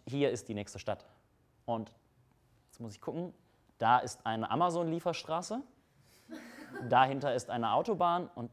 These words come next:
da ist ein Zug. Also noch beschissener kann man nicht. Also dafür, dass, es, dass sie vorher in einem Dorf waren, wo es das nichts von diesen drei Dingen gab. Genau.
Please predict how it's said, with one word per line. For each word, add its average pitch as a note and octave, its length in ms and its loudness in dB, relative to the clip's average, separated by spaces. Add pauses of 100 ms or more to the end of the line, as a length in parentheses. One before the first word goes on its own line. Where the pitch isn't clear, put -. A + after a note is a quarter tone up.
da A2 180 0
ist - 220 -8
ein F#2+ 120 -14
Zug. - 300 -16 (1400)
Also A#2+ 200 4
noch B2 200 4
beschissener A2 580 -8
kann G2+ 140 -10
man G2 220 -8
nicht. - 320 -16 (1080)
Also C3+ 220 2
dafür, C3+ 400 2
dass, B2+ 140 0
es, A#2+ 120 -10 (120)
dass A2 160 -4
sie A#2+ 60 -6
vorher B2 180 0
in G#2+ 40 -6
einem G#2+ 120 -4
Dorf C#3 220 4
waren, C3+ 200 -2
wo A2 140 -6
es - 180 -16 (300)
das - 260 -6
nichts - 260 -4
von E3+ 120 0
diesen D#3+ 160 -2
drei C3 160 2
Dingen B2+ 180 -4
gab. A#2 300 -6 (1040)
Genau. B2 260 -2